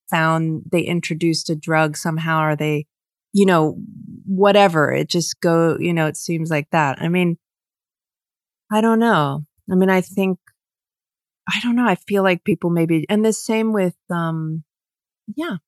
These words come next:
just even grown-ups and their own anxiety. I think it's just more, people are more aware of it. So maybe it just seems like it's more,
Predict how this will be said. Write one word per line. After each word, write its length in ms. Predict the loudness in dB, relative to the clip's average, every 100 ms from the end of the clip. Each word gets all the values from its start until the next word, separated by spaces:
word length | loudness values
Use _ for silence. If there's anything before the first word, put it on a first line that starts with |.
| _
just 220 | -12 -10 -6
even 200 | -6 -4
grown-ups 580 | -4 -4 -2 -4 -8
and 160 | -10 -8
their 160 | -6 -4
own 300 | -4 -6 -8
anxiety. 480 | -6 -6 -4 -4 -4
I 40 | -6
think 220 | -6 -8
it's 180 | -10 -10
just 220 | -10 -8
more, 500 | -8 -6 -6 -6 -8
people 260 | -10 -8 -6
are 80 | -4
more 200 | -4 -6
aware 380 | -6 -6 -4
of 80 | -4
it. 140 | -6 -4
So 100 | -2
maybe 300 | -2 -2 -2
it 80 | -4
just 300 | -10 -10 -8
seems 540 | -6 -4 -4 -6 -8
like 180 | -12 -12
it's 200 | -12 -10
more, 500 | -10 -8 -6 -6 -8